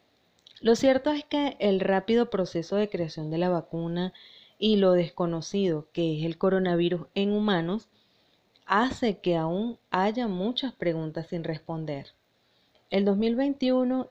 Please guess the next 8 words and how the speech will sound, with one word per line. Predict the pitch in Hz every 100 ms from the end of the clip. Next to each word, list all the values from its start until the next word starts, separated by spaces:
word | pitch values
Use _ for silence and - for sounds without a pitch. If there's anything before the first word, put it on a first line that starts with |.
| -
inició | 208 170 151 - 175 180 196 -
y | - 190
entre | 170 165 160
nevadas, | 156 147 170 190 190 185 185 185 175
lluvias, | - 175 175 165 170 170 165 160 -
Instagram | 180 175 160 170 165 165 170 175 - - - - -
y | - 208
WhatsApp | 202 240 - 175 165